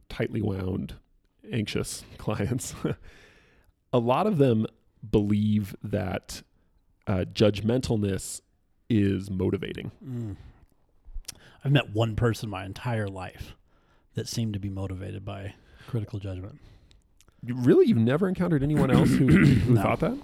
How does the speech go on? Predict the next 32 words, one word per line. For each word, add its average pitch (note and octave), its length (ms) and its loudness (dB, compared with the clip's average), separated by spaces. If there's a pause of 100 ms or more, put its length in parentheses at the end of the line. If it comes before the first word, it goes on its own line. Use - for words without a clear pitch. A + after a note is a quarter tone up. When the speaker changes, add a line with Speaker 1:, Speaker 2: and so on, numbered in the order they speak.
(100)
Speaker 2:
never. G#2 300 0 (240)
Speaker 1:
Hmm. G#3 60 0
Speaker 2:
Well, D#3 260 6 (240)
oh, D#3+ 120 10
I C3+ 100 10
think D#3+ 160 4
they G#2+ 80 0
think D#3+ 280 2
that. F#2+ 240 -6 (160)
Speaker 1:
Oh, G3+ 140 8
yeah. F3+ 140 8
Well, C3+ 180 6
that's B2 100 6
Speaker 2:
Yeah, - 40 6
Speaker 1:
what - 20 6
I'm D3+ 60 4
Speaker 2:
yeah, C3 60 0
Speaker 1:
saying. C3 240 0
Speaker 2:
yeah. G#2 200 -2
Speaker 1:
That's D#3 160 0
what C3 60 4
I'm G#2 80 -2
saying. - 240 -4 (180)
Speaker 2:
I've C3+ 100 6
actually C#3 280 6
only A#2 160 4
met A2 180 -2
one A#2+ 160 0
person G#2+ 280 -4
who A2 120 2
was G2+ 180 -2 (120)
actually - 680 -6